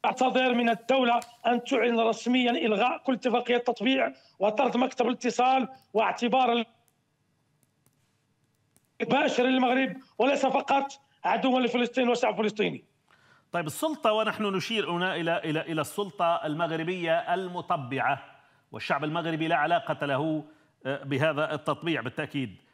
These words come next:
Speaker 2: لأنه لم يستفتى ولم يحل هذا التطبيع حتى لتصويت برلماني. كيف تتعامل معكم خلال هذا الحراك، سيد هناوي،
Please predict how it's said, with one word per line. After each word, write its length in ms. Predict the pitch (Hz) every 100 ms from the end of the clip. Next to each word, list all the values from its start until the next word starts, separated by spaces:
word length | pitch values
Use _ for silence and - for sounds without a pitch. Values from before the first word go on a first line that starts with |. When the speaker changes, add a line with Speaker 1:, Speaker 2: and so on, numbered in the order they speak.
| _ -
Speaker 2:
لأنه 260 | 143 156
لم 200 | 165 170
يستفتى 640 | 156 - 180 - - 180 - - -
ولم 500 | 156 175 190 190 185 -
يحل 460 | 170 - 208 180 147
هذا 200 | 165 151
التطبيع 420 | - 156 180 -
حتى 580 | - 180 - 165 175 165 - _ -
لتصويت 500 | - 143 170 151 185
برلماني. 580 | 156 151 156 156 135 107 -
كيف 240 | 226 240
تتعامل 640 | 226 226 226 196 247 226 214
معكم 380 | 220 202 190 156
خلال 280 | 190 185
هذا 160 | 175 170
الحراك، 360 | - 175 156 -
سيد 240 | 147 127
هناوي، 300 | 139 127